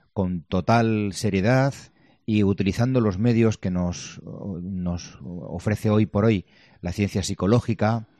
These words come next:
los medios también de estudio y de discernimiento más personalizados, de forma que el que entra al seminario no piense que se va a ordenar de forma automática, sino que se discierne su madurez humana, afectivo-sexual,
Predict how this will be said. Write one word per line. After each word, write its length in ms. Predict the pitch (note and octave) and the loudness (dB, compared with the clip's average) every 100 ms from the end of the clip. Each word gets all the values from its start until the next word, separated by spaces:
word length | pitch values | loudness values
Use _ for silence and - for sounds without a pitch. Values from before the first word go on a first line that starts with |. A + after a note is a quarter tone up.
| - - - | -20 -20 -12
los 200 | F2 F2 | -6 -2
medios 320 | F#2+ F#2+ F#2+ | 0 2 0
también 280 | - F#2+ G2+ | 0 -2 0
de 80 | F2 | -2
estudio 480 | - A#2+ A#2 G#2 G2+ | 0 2 4 4 4
y 80 | |
de 80 | F#2+ | 2
discernimiento 960 | F#2 F2 F#2+ F#2 F#2 G#2 F#2+ G2 F#2 F#2 | 0 -2 -4 -2 0 0 0 0 0 -2
más 180 | F#2 F2 | -4 -4
personalizados, 960 | - F2 F2+ F2 F2 A#2+ G#2+ A2 - _ _ _ _ _ - | -6 -4 -2 -2 2 4 4 0 -8 _ _ _ _ _ -12
de 80 | |
forma 320 | G2 B2 B2+ - | 0 2 2 2
que 100 | A2 | 0
el 120 | G2 | 2
que 80 | A#2 | 0
entra 240 | D#3+ D#3+ | 2 0
al 40 | |
seminario 640 | C3+ C#3+ C3+ C3 B2+ B2+ - | 0 0 2 2 4 2 -2
no 240 | G#2+ B2 A#2 | -2 -2 4
piense 320 | B2 A#2+ A#2 | 2 2 -2
que 80 | G2 | -4
se 100 | F#2+ | 0
va 100 | G2+ | 2
a 40 | |
ordenar 460 | G2+ F#2+ G#2 F#2+ - _ _ _ | 2 2 2 0 -4 _ _ _
de 120 | - G2 | -4 -2
forma 260 | G#2+ G2+ | 0 2
automática, 640 | F#2 F#2 C3+ - G#2+ E2 E2+ _ _ | 0 2 2 0 -2 -6 -8 _ _
sino 260 | - F#2+ | -4 -4
que 80 | - | -4
se 140 | F#2 F#2+ | -4 -2
discierne 500 | E2+ - A2 A#2 C3 | -2 0 2 2 -2
su 120 | C3+ | -2
madurez 440 | G2+ E2+ F#2 B2+ | 0 2 2 0
humana, 420 | A2 A2+ G#2+ E2+ - _ _ | 0 0 0 -4 -8 _ _
afectivo-sexual, 1080 | - - - G#2 F#2 E2+ - F2+ A2 G2 | -12 -10 -4 -2 -2 -4 -4 2 2 2